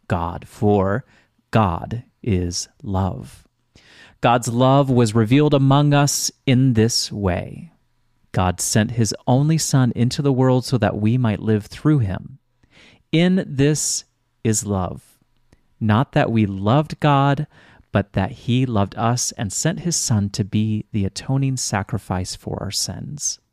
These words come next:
Beloved, since God loved us so much, we also ought to love one another.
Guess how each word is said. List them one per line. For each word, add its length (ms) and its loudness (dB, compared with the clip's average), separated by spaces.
Beloved, 680 0
since 420 0
God 260 2
loved 260 0
us 120 2
so 320 2
much, 520 -2
we 200 2
also 440 0
ought 280 0
to 120 -4
love 240 2
one 200 0
another. 500 -4